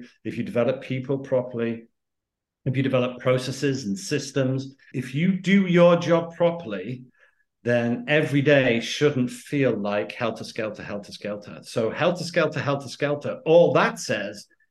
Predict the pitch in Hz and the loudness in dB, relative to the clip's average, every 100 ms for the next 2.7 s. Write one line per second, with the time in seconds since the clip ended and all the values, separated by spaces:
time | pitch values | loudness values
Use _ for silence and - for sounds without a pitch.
0 | _ 139 135 131 127 123 123 120 120 156 | _ -2 0 0 0 0 2 2 2 -2
1 | 170 113 - 101 107 117 165 147 143 170 | -2 -8 -8 -6 -2 4 4 4 -2 2
2 | 190 190 131 - 101 98 | 2 0 -6 -6 -6 -6